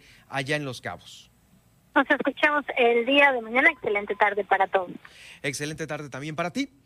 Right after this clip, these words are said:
Speaker 1: Es Guillermina de la Toba, nuestra corresponsal, la corresponsal del Heraldo Radio La Paz, allá en el municipio de Los Cabos. De Los Cabos pasamos a La Cas-, a La Paz, porque aquí el presidente municipal, Rubén Muñoz,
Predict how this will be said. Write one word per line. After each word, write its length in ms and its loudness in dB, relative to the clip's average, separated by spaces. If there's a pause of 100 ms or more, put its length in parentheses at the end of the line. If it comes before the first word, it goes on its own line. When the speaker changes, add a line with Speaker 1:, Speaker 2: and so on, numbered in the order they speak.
(240)
Speaker 1:
Es 200 4
Guillermina 500 -2
de 80 -2
la 80 -2
Toba, 240 -2
nuestra 300 -4
corresponsal, 580 -4 (140)
la 200 -2
corresponsal 560 -6
del 140 -6
Heraldo 320 -4
Radio 280 -4
La 120 -6
Paz, 240 -4 (240)
allá 500 -4
en 280 -8
el 100 -8
municipio 720 -8 (400)
de 200 -2
Los 240 -6
Cabos. 440 -8 (300)
De 60 4
Los 120 2
Cabos 220 0
pasamos 320 -4
a 60 -2
La 80 -2
Cas-, 320 -4
a 100 -8
La 100 -6
Paz, 160 -6
porque 260 -8
aquí 360 -6
el 180 -6
presidente 380 -8
municipal, 380 -8
Rubén 240 -8
Muñoz, 360 -6